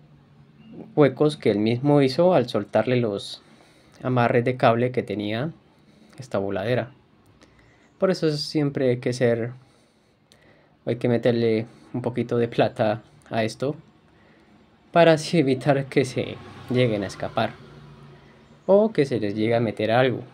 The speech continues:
como fue el caso de la rata que mató a la pequeña muchita.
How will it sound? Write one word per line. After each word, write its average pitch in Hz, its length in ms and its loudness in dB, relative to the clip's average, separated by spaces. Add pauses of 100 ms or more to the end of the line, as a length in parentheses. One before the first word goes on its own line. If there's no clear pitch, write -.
(140)
como 143 300 -2
fue 147 100 0
el 131 80 -4
caso 123 360 0
de 113 100 -2
la 107 100 -2
rata 120 300 -2
que 123 80 -8
mató 113 440 -4 (100)
a 117 100 -8
la 101 120 -8
pequeña 101 320 -10
muchita. 120 420 -8